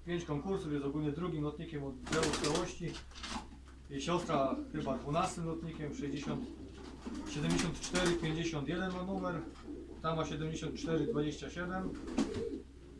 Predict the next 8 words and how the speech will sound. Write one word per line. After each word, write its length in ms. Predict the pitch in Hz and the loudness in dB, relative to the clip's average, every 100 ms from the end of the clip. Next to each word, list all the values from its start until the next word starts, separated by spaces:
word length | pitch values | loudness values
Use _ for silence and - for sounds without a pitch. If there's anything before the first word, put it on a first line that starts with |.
| - - | -16 -10
Ojcem 340 | 135 156 160 143 | 0 0 2 0
tej 100 | 147 | 0
samiczki 460 | 147 165 - - | 0 -2 -2 -2
jest 480 | 151 143 - - - | 0 0 -2 -8 -6
samczyk 360 | 151 165 156 147 | -2 -2 -2 0
o 80 | 143 | 2
numerze 300 | 156 143 139 | 2 2 0
dwanaście 680 | 143 151 156 - - 143 | 0 2 2 0 0 0